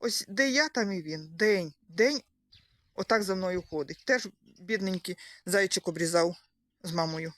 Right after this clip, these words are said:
троянди. Сьогодні з мене роботи вже ніякої. Те-, у нас дуже тепло, приморозки кожного дня, але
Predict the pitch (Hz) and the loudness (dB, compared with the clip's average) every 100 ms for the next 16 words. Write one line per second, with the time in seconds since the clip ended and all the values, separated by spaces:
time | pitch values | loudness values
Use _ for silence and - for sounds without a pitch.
0 | - 170 156 135 135 156 - - - - | -4 0 0 -2 -8 -16 -20 -20 -20 -18
1 | - - - 247 254 262 214 196 196 190 | -14 -6 4 6 8 6 4 4 4 6
2 | 190 180 180 - 165 165 165 185 277 - | 4 4 2 2 0 0 0 2 2 2
3 | 269 277 254 - - - - - - 214 | -2 -2 -4 -8 -20 -16 -12 -12 -2 0
4 | 202 202 180 185 175 165 254 294 - 247 | 2 2 2 2 0 2 2 0 0 -4
5 | - - - - 254 233 190 175 - 170 | -4 -18 -14 0 2 4 2 2 -2 -8
6 | - 180 160 175 156 160 170 208 320 - | 0 0 2 -4 -4 -4 0 0 -2 -8
7 | - - - _ - 190 185 196 214 233 | -20 -20 -20 _ -8 -2 4 6 6 6
8 | 226 220 208 | 6 2 0